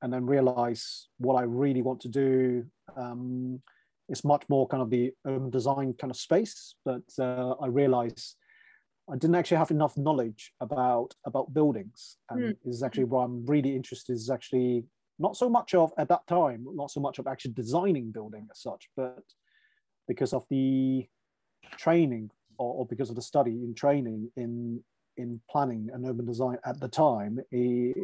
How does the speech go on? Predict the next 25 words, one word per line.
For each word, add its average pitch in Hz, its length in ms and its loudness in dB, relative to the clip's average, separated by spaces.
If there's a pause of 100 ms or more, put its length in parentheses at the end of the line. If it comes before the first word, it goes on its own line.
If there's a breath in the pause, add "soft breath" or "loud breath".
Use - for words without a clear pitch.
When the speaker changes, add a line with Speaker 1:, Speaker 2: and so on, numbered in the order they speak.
(120)
Speaker 1:
it, 131 360 0 (280)
they 143 300 2
didn't 139 380 0
actually 131 340 0
really 143 340 8
actually 139 220 2
get 139 140 0
into 127 180 -2
that 139 140 0
kind 135 140 -4
of 113 80 -8
detail, 113 540 -2
and 120 140 -8
are 117 200 -4
getting 123 200 0
quite 127 240 -2
frustrated 135 480 0
about 117 300 -4
not 139 300 0
knowing 143 360 0
enough, 180 240 0 (180)
you 139 100 -6
know, 120 100 -6
about 147 280 -2
it. - 80 -2